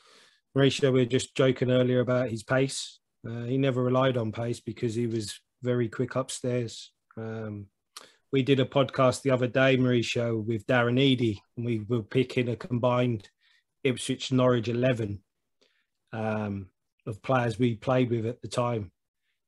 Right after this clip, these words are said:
And, um, he said that you are horrible to play against. You would pull him by the hair and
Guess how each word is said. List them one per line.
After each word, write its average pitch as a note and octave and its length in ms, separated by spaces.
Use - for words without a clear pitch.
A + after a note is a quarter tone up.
And, A2 360
um, A2 480
he B2+ 180
said A#2 280
that A#2+ 260
you A#2+ 260
are G#2+ 100
horrible B2+ 640
to - 100
play A#2 300
against. G#2+ 500
You A2+ 160
would G#2 320
pull B2+ 180
him A2 80
by A#2 200
the G#2+ 100
hair C3 460
and G2 200